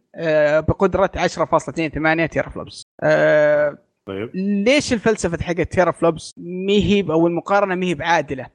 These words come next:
Speaker 1: من عدة نواحي، من إنك تقارنه بالجيل الماضي أو إنك تقارنه بال-،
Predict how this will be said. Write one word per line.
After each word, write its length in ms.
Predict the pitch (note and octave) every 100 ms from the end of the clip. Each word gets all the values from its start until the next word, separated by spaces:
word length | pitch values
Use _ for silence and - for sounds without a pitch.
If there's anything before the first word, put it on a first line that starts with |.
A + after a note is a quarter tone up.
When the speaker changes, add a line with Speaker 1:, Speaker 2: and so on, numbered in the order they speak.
| _ _
Speaker 1:
من 140 | E3+ E3
عدة 240 | F#3+ E3+ D#3
نواحي، 360 | E3+ D3+ - - _ -
من 160 | D#3+
إنك 220 | G3 G3
تقارنه 520 | F#3 - F#3 G3 G3 F#3
بالجيل 360 | D3+ C#3+ F#3+
الماضي 480 | F3 F#3+ G3+ A3 B3+ -
أو 140 | A#3+
إنك 160 | A3 F#3+
تقارنه 540 | - G#3+ G#3 G#3 A3
بال-، 420 | E3+ D#3 D#3+ -